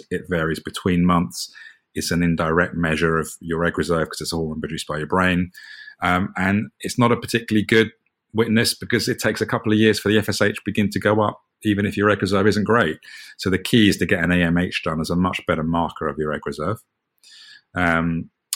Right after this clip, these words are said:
the third key area is gonna be a scan for a number of reasons.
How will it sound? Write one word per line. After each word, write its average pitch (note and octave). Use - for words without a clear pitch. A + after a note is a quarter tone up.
the G2+
third G#2+
key F2+
area E2+
is D#2
gonna E2
be E2
a E2
scan E2
for -
a E2+
number F2
of D#2
reasons. F#2